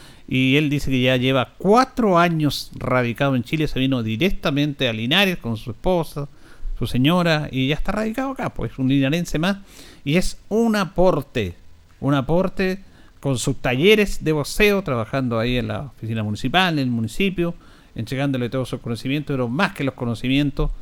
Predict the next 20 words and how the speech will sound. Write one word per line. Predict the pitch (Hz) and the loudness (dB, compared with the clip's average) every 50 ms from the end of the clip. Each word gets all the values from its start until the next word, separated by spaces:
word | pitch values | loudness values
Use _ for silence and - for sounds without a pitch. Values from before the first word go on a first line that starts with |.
| - - - - - - - - | -14 -18 -20 -20 -20 -20 -12 -6
también | 123 117 117 127 131 | -4 -2 -2 0 0
el | 131 123 113 | 0 -2 -2
respeto | - 190 - - - - 165 160 143 131 - 127 123 123 - - - - - - - - - - - | -4 -6 -8 -8 0 2 2 4 4 2 -2 -4 -4 -4 -4 -6 -6 -6 -8 -14 -20 -20 -20 -20 -16
que | - - 117 | -6 -4 -2
debe | 120 131 131 | 0 0 -2
tener | - 117 110 123 139 147 135 - - - - - - - | -2 -2 -2 0 0 -2 -2 -6 -10 -14 -16 -20 -16 -10
el, | - 104 110 104 98 - - | -8 -6 -6 -6 -8 -10 -8
el | 107 107 110 | -8 -8 -6
boxeo, | 101 - - - - 165 151 139 | -6 -8 -10 -8 -4 -2 0 0
no | 127 127 131 120 | 0 0 0 -2
para | 131 117 | -2 -2
agredir | 117 113 113 113 120 135 127 | 0 -2 -2 0 0 0 0
a | 123 | 0
los | 117 113 | 0 0
demás, | 113 123 139 127 | 2 0 0 0
sino | - - 120 120 | -2 -2 -2 -2
que | 110 117 | -2 -2
para, | 104 117 110 107 107 - - - - - - - | -2 0 0 -2 -2 -4 -8 -16 -20 -20 -20 -8
para | - - 120 123 | -6 -2 0 0
ir | 143 135 | 0 0